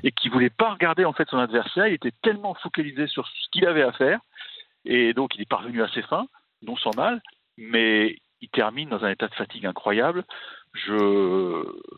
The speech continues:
Moi, je, je serais son équipe. Moi, je, je dis, écoute, euh,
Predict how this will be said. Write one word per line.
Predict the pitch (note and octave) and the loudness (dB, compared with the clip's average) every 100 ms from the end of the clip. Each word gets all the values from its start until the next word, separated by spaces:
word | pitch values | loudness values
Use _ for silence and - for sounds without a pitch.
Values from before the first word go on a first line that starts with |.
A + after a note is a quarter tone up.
| - _ _ _ _ _ _ | -20 _ _ _ _ _ _
Moi, | - G#2 | -2 0
je, | F#2+ G#2 | 0 -2
je | - | -2
serais | A2 D3 C3+ | 0 2 0
son | A#2 | 0
équipe. | G#2+ - F#3 - | 0 0 -2 -4
Moi, | G#2 F#2+ | -4 -4
je, | F#2 F2 | -2 -4
je | E2 | -4
dis, | F#2+ F2 | -2 0
écoute, | E2+ - - - | 0 -2 -6 -4
euh, | D2+ D#2 - - | -2 -2 -6 -8